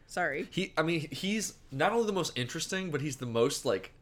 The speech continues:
Speaker 2: he is who he is kind of character. You know what I mean? Like, Echo's kind of around, Hunter's kind of there, Wrecker's like, okay, yeah, he's, like, a dumb dude, but, like, dude,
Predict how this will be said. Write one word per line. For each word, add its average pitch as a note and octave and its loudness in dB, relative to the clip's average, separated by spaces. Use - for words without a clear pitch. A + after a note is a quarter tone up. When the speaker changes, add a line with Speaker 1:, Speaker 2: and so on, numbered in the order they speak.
Speaker 2:
he D#3+ 0
is C3 2
who A#2+ 0
he G#2+ -4
is F#2+ -2
kind G#2 -4
of - -10
character. D#2+ -2
You E2 -6
know A2 -6
what A2+ -4
I A2 -8
mean? A#2 -6
Like, A2 -4
Echo's G3+ 2
kind F#3+ -2
of D#3 0
around, B2+ 2
Hunter's E3 -4
kind E3+ -6
of C#3+ -10
there, A#2+ 4
Wrecker's D3+ 0
like, D3 0
okay, C#3+ -2
yeah, G2 2
he's, A2 -2
like, A2 -4
a - -6
dumb G2+ -4
dude, E2+ -8
but, G#2+ -4
like, A#2 2
dude, G2+ -2